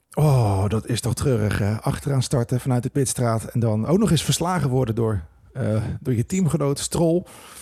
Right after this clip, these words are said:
En dan in de race uitvallen. En daarmee de eerste overwinning van Ferrari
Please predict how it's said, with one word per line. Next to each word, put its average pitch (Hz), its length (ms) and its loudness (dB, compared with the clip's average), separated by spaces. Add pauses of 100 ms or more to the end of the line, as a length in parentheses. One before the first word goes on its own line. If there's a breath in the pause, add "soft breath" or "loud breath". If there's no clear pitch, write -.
(320 loud breath)
En 127 140 -2
dan 123 140 -2
in 131 80 -2
de 120 80 0
race 127 260 0
uitvallen. 120 760 0
En 165 120 0
daarmee 170 600 2 (320)
de 139 200 -4
eerste 170 300 0
overwinning 143 400 4
van 135 100 6
Ferrari 123 580 2